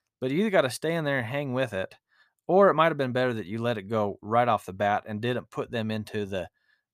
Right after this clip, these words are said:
to the chase, the, the predator chasing the prey feeling. So what happens a lot of times, people try to hang on, uh,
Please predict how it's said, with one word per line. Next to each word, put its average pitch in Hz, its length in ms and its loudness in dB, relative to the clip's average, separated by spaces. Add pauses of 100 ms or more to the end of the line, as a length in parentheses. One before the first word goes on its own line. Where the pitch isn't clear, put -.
to 113 100 -8
the 95 100 -8
chase, - 640 -6 (160)
the, 98 340 -6
the 92 80 -10
predator 110 440 -4
chasing 101 380 -8
the 87 80 -12
prey 95 300 -8
feeling. 67 540 -12 (1160)
So - 140 -10
what 139 100 4
happens 175 380 2
a 135 80 -4
lot 147 140 6
of 143 60 -2
times, 131 200 -6
people 147 240 -4
try 185 340 6
to 180 100 2
hang 170 300 -4
on, 175 560 0 (880)
uh, 131 640 2